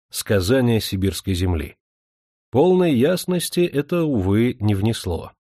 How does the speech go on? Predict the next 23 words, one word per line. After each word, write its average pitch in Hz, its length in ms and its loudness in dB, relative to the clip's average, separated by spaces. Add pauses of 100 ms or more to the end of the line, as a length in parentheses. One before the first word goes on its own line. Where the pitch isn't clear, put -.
(400)
Отношение 131 560 2
к - 60 -8
сказанию 143 760 2
еще 104 300 -2
с - 60 -6
конца 110 320 0
девятнадцатого 104 600 0
века 131 340 0
остается 101 600 -4
сложным. 85 560 -4 (640)
Часть - 420 0
историков 107 600 0
полагает 107 460 2
его 104 200 2
подлинным 110 600 2
документом 147 580 2
семнадцатого 151 580 0
века, 151 420 0 (320)
часть – - 480 2
подделкой 98 880 0
и - 180 -6
довольно 117 420 2
неискусной. 117 880 -2